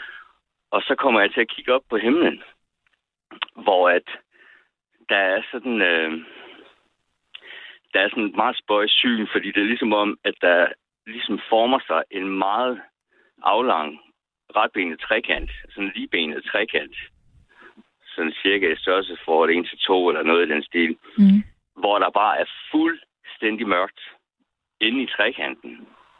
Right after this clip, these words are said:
Speaker 1: Og ikke nok med det, men så kan jeg se, der er det, der ligner stjerner, øh, der danner en spids, der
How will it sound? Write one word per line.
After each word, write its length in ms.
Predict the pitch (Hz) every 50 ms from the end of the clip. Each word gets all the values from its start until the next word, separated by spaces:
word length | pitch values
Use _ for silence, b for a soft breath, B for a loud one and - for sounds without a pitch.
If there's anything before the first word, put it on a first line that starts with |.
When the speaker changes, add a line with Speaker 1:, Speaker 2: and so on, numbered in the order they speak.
| - _ _ - - - - - - - B B B B B B B - - _ _
Speaker 1:
Og 180 | - 104 101 107
ikke 140 | 110 - 131
nok 220 | 113 113 123 -
med 120 | 120 104 87
det, 320 | 92 92 95 110 - -
men 220 | 95 95 90 87 80
så 160 | - - 113 -
kan 100 | 123 98
jeg 120 | 92 95 -
se, 140 | - - 110
der 100 | - 95
er 380 | 85 78 87 92 95 92 90 82 - _ _ _ _ _ _ _ _ _ _ _ _ -
det, 140 | 120 117 104
der 100 | 110 107
ligner 280 | 104 104 110 120 123 107 -
stjerner, 520 | - 90 87 82 87 104 123 131 - - 80 _ _ _ b b b b b b b b b b _ _ _ _
øh, 840 | - 92 87 85 85 82 82 82 82 80 80 76 73 71 73 71 69 - - _ _ _ _ _ _ _ _ _ _ _ _ _ _ -
der 100 | 92 87 - -
danner 240 | 95 90 90 87
en 160 | 78 78 76 - -
spids, 280 | - - 120 143 156 - - - - - _ _ _ _ _ _ _ _ _ _ _ _ _ -
der 100 | 82